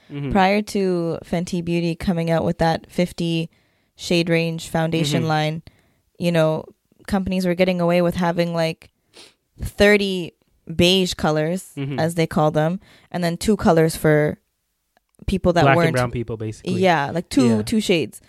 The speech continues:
Speaker 1: Mm-hmm.
Speaker 2: Then Fenty came out with fifty shade, f-, fifty shades,
Speaker 1: Mm-hmm.
Speaker 2: um, or however many it was. Sorry, I can't remember. Maybe it was forty-eight, but, like, a, a vast,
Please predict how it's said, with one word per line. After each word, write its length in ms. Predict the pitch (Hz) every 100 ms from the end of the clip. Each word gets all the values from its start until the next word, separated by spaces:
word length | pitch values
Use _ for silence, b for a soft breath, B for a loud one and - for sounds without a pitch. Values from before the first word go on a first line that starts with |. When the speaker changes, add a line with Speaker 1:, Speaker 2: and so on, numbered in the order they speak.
| 139
Speaker 1:
Mm-hmm. 160 | 127 110 _
Speaker 2:
Then 160 | - 202
Fenty 320 | 220 214 226
came 200 | - 185
out 140 | 175 160
with 320 | 165 - - _
fifty 340 | - 190 180
shade, 400 | 180 175 165 165 -
f-, 220 | - 143 -
fifty 320 | - 202 190
shades, 580 | 190 190 165 170 196 - _ 135
Speaker 1:
Mm-hmm. 220 | 123 107 110 _ 165
Speaker 2:
um, 280 | 170 165 147
or 140 | 165
however 360 | 180 196 190 185
many 180 | 165 156
it 20 |
was. 120 | 160
Sorry, 180 | 175 156
I 40 |
can't 200 | 156 202
remember. 280 | 170 160 151
Maybe 180 | 156 165
it 40 |
was 100 | 165
forty-eight, 500 | - 156 151 107 -
but, 120 | 165 165
like, 160 | 180
a, 260 | - 67 - -
a 80 | 190
vast, 500 | 180 185 220 -